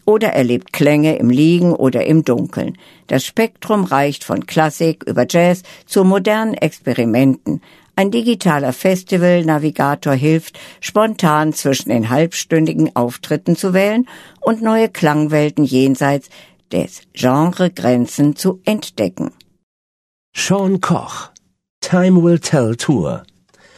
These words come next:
Speaker 2: Frankfurt, Das Bett. Zwanzigster September, zwanzig Uhr dreißig.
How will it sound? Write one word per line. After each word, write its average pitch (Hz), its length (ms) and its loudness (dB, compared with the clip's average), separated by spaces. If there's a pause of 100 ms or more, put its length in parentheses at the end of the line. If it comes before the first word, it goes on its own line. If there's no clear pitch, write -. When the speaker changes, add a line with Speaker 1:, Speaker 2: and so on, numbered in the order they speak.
(120)
Speaker 2:
Frankfurt, 107 840 -6 (180)
Das 131 460 -2
Bett. - 440 -6 (460)
Zwanzigster 170 640 -2
September, 92 640 -6 (260)
zwanzig - 800 -6
Uhr 165 160 0
dreißig. 139 720 -10